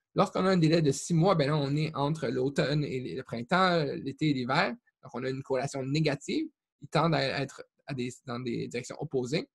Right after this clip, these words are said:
Et quand on va à douze mois, à cause que là, il y a une forte composante saisonnière, quand on va aux douze mois de délai, ça veut dire qu'on est janvier, janvier, février, février, on retourne à une corrélation positive élevée.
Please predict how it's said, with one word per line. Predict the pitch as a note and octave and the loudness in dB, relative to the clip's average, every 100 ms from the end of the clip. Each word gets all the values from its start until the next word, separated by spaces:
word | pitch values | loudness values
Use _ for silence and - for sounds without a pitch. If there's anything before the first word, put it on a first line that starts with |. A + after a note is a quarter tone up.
| _ _ _ _ _ _ _ _ _ | _ _ _ _ _ _ _ _ _
Et | D3 D3+ | -6 0
quand | G#3 G#3+ | 2 6
on | |
va | G#3 | 6
à | E3+ | 6
douze | D3 D3 D3 | 6 4 4
mois, | F3+ F#3+ | 2 2
à | |
cause | F3+ E3 | 0 0
que | C3+ | 2
là, | D3+ | 4
il | |
y | |
a | D#3+ | 4
une | C#3 | 0
forte | C3 E3+ - | -2 -4 -2
composante | D#3 C#3+ C#3+ | -2 0 0
saisonnière, | D#3 C3+ B2 C#3 F3+ - | 0 -4 -4 -2 -2 -2
quand | F3 | 0
on | D#3 | 2
va | D#3+ | 2
aux | D3 C3 - _ _ _ _ | 0 -2 -8 _ _ _ _
douze | C3+ F3 F3 | 0 4 4
mois | E3+ F3+ | 6 4
de | |
délai, | D3 C3+ E3+ | 6 6 4
ça | C3+ | 2
veut | |
dire | C3 | -2
qu'on | C#3+ B2+ | -4 -4
est | C3 C3 - | -4 -4 -2
janvier, | B2+ C3 C3+ D3 | 0 2 2 0
janvier, | B2+ B2 D3+ | 0 0 -2
février, | D3 C3 C#3 | -2 -4 -4
février, | A#2+ A#2+ E3 F#3+ _ _ | -6 -2 -4 -4 _ _
on | - B2+ | -4 2
retourne | D3 D#3+ F#3+ E3 | 2 2 2 2
à | |
une | D3 | 0
corrélation | C#3 C3 C#3 C#3+ | 0 -2 0 -2
positive | D3+ B2+ - C#3 | -2 -4 -2 0
élevée. | A#2+ G#2+ - | 0 -2 -10